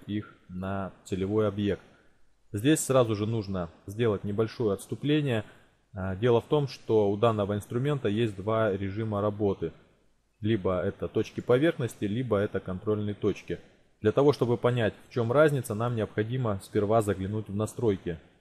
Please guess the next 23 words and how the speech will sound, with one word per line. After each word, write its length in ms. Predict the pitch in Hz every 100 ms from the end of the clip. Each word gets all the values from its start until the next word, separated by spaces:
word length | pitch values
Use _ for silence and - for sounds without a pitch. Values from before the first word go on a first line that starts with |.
| _ _
Test 200 | 143 -
Plans. 400 | 135 143 156 - -
Давайте 500 | 98 104 101 - 85 - - _ _ _ _ -
временно 340 | 117 101 95
отключимся 520 | 92 - 107 95 92
от 100 | 92
этой 160 | 101 95
команды 480 | - 107 101 92 95
и 20 |
вызовем 380 | 98 98 95 101
настройки. 580 | 104 - 156 156 120 104 - _ _ _
И 100 | -
вот 180 | 127 127
здесь 200 | 120 123
вот 140 | 110 113
на 240 | 110 107
этой 180 | 104 110
вкладке, 440 | - 151 151 -
на 140 | 101 101
вкладке 400 | - 107 - 95
Display, 500 | 117 143 - 120 104 -
есть 240 | - 139 -
такой 420 | 104 - 120 113